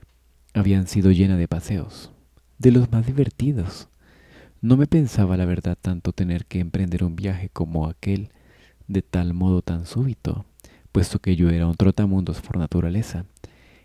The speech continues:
y el que fuera a África, mi lugar favorito en todo el planeta, lo volvía al contrario para mí una aventura.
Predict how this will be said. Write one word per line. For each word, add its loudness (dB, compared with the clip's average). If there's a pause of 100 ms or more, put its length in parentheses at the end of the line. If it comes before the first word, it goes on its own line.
y 6
el 2
que -4
fuera 0
a -4
África, -10 (200)
mi 2
lugar 2
favorito 0
en -2
todo 2
el 0
planeta, -4 (840)
lo 4
volvía 4
al -2
contrario 0
para -2
mí 0
una -2
aventura. -6